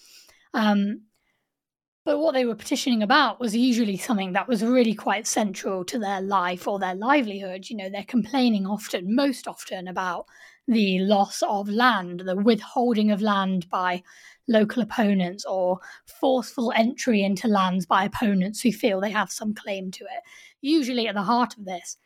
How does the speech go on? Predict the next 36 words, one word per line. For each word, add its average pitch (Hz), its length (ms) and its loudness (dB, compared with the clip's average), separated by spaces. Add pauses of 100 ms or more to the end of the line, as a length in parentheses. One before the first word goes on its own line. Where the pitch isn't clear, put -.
(320)
is 247 100 -4
quite 214 340 2
a 180 220 -2 (580)
technical, 214 760 -2 (280)
uh, 185 120 2
dispute 233 720 0
about, 196 540 0 (260)
um, 202 340 2
different 247 440 2
forms 233 400 2
of 202 120 -2
landholding. 185 800 -2
So 208 220 -6
a 185 180 -6 (320)
bequest - 540 0
of 202 140 0
land 190 360 2
versus 190 500 0
a 220 60 0
sort 196 220 -2
of 170 160 -2 (380)
release 226 480 2
or 202 140 2
a 185 60 0
gift 190 420 -6
of 185 120 -4
that 196 260 -2
land, 180 400 2
if 202 160 -8
we're 226 80 -6
gonna 208 220 -8
bring 185 240 -8
in 185 120 -10
some 190 180 -6
legal 190 300 -10
terminology. 196 720 -12